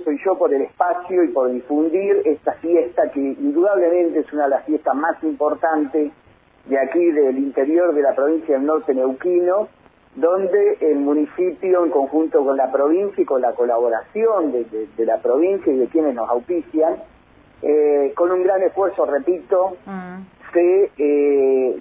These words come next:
Speaker 1: se ha hecho, digamos, un trabajo enorme en el campo, eh, en el campo donde se realiza la, la fiesta,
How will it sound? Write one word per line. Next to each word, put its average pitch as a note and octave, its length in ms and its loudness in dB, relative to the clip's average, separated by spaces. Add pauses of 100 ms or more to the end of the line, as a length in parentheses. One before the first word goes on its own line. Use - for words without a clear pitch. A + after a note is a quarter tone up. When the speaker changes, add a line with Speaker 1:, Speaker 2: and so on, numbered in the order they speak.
Speaker 1:
se F#3 80 2
ha F#3+ 80 2
hecho, F#3 300 0
digamos, D3 360 -2
un D3+ 140 -8
trabajo D3+ 460 0
enorme G3+ 640 -2 (160)
en A#2+ 200 -2
el A#2 260 -4
campo, D3 800 0 (100)
eh, G#2 360 -4 (460)
en A#3+ 140 -2
el - 160 0
campo G#3+ 380 0
donde B2+ 200 0
se C3+ 100 -2
realiza C3 460 0
la, B2 140 0 (160)
la C3+ 160 -2 (100)
fiesta, A#3 600 -2